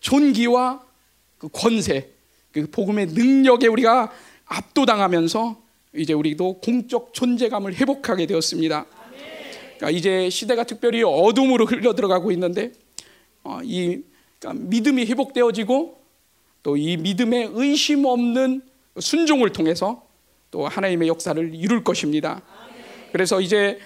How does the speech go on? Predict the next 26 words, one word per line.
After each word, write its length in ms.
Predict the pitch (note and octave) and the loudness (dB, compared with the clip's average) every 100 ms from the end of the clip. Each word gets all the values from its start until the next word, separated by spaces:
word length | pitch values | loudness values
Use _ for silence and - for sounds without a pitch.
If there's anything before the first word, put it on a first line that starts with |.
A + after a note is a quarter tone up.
| - - | -14 -4
자기 320 | A3 A#3+ B3 | 0 0 0
중심에서 520 | C#4 C4+ B3+ B3 A#3 | 0 0 2 2 0
벗어날 460 | A3+ A#3+ C4+ B3+ A3 | 0 0 2 0 0
거고, 480 | A#3+ B3 D#4 - _ _ _ _ _ - | 0 0 -2 -6 _ _ _ _ _ -6
또 360 | D#3+ D#3 D#3+ - | -2 -2 -2 -4
그동안은 520 | G3+ G3 G3 F#3+ A#3 | -4 -2 -2 -2 0
의심했다면 920 | C#4+ C4 B3 - C#4 C4 B3 C4 A#3+ | 2 2 0 2 4 2 2 0 2
의심치 480 | A3+ D#4+ D#4+ D#4+ - | 2 2 2 0 0
않을 220 | A3 A3+ | -2 -2
것이고, 560 | G#3 G#3 G#3+ A#3 F4 - _ _ _ _ _ - | -2 -2 0 -2 -2 -8 _ _ _ _ _ -4
또 100 | G3+ | -2
판단했다면 760 | - D#4 D4 C#4+ C#4 C#4 C4+ | 2 4 4 4 2 2 2
이제는 220 | B3+ B3+ | 2 0
판단하지 540 | B3 F4 F4+ D4+ B3+ G#3+ | -2 -2 0 0 0 -2
않을 200 | G3 G3 | -2 -2
것이고, 500 | G3 F#3 F#3+ C4 D#4 - - - - - - _ - | -2 -2 2 2 0 -6 -18 -20 -20 -20 -20 _ -2
또 480 | C4 C4 C4 C4 C4 - - | 2 6 6 4 0 -14 -2
늘 360 | A#3 C4 C4 A3 | 2 4 2 2
이 180 | B3+ | 2
교회 240 | - B3 B3+ | 2 4 4
나가 400 | B3+ B3+ D4 B3+ | 4 4 4 4
마로 460 | A#3 B3 B3+ B3 | 4 4 4 2
배반의 500 | - A3 C#4 C#4+ C#4 | 0 4 4 4 4
어떤 300 | B3+ B3+ C4+ | 2 2 0
영에 240 | A#3+ C4 B3+ | 2 2 2
시달렸다면, 840 | - - E4+ D4+ C#4 A#3 B3 C#4 | 2 4 4 4 4 2 2 -2